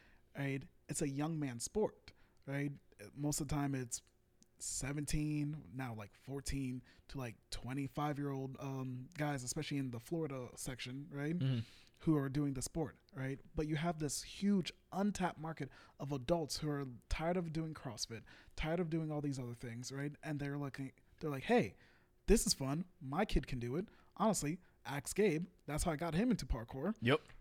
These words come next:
Speaker 1: Right?
Speaker 2: I remember
Speaker 1: And then,
Speaker 2: one of
Speaker 1: um,
Speaker 2: his first days there.
Speaker 1: Yeah. And then, um,
Speaker 2: At Nova.
Speaker 1: having, like, that adult presence in that meeting. 'Cause, yes, you might know what you're doing. And I, and I know you guys know what you're doing.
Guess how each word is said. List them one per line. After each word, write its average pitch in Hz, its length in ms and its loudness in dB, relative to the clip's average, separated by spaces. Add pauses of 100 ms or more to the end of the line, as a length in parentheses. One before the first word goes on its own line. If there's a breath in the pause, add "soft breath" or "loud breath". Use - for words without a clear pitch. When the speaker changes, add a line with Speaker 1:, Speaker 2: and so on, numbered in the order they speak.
Speaker 1:
Right? 147 280 2 (240)
Speaker 2:
I - 100 -2
remember 143 260 10
Speaker 1:
And 123 80 8
then, 120 40 6
Speaker 2:
one 127 80 6
of 120 40 4
Speaker 1:
um, 110 40 2
Speaker 2:
his 120 100 0
first 127 240 2
days 143 180 6
there. 104 180 0 (140)
Speaker 1:
Yeah. 151 260 -2 (300)
And 156 140 -2
then, 151 180 2
um, 147 400 0
Speaker 2:
At 104 80 -2
Nova. 104 220 -2 (140)
Speaker 1:
having, 160 460 2
like, 143 260 0
that 147 160 2
adult 143 440 -2
presence 139 580 -2 (200)
in 151 140 2
that 131 160 -2
meeting. 110 280 -4 (100)
'Cause, 165 180 0
yes, 180 300 0
you 139 120 0
might 170 220 4
know 156 160 2
what 151 160 2
you're 147 80 -2
doing. 117 340 -4
And 123 160 -8
I, 120 200 -6 (680 soft breath)
and 131 140 2
I 113 120 0
know 156 240 10
you 185 120 10
guys 147 220 4
know 139 80 2
what 120 120 -4
you're 127 120 -4
doing. 107 300 -6